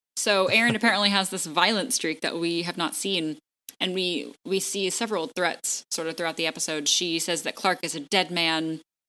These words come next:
Speaker 1: She calls him a pig, a piggy, and, like, oinks at him.
Speaker 2: <laughs>
Speaker 1: And it's just completely unnecessary. And even a-, she's, she's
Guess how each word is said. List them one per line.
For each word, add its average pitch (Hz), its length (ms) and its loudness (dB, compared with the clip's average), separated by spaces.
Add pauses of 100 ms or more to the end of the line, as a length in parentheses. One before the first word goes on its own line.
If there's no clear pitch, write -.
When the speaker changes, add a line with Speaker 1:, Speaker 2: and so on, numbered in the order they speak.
(260)
Speaker 1:
She - 160 4
calls 208 260 6
him 190 80 0
a 165 160 -2
pig, 190 540 4
a - 80 -4
piggy, 185 600 0
and, 151 160 0
like, 156 300 -4
oinks 190 400 -2
at 165 200 6
him. 160 500 2
Speaker 2:
<laughs> - 60 -6 (520)
Speaker 1:
And 190 220 4
it's - 180 6
just - 380 0
completely 226 480 4
unnecessary. 160 960 2
And 160 540 2 (380)
even 233 200 4
a-, 165 220 4
she's, 208 260 4
she's 220 200 2